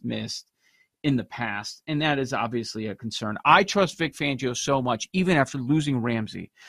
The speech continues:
that this awful pass defense can get to the middle.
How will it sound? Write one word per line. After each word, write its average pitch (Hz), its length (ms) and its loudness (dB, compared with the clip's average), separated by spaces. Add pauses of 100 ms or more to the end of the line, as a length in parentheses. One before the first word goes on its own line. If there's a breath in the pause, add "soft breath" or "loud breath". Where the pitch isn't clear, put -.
(180 loud breath)
that 120 380 4
this 170 360 6
awful 160 340 2
pass 143 400 -8
defense 135 500 -4 (160)
can 135 180 0
get 156 300 0
to 147 120 -4
the 127 80 -4
middle. 117 380 -6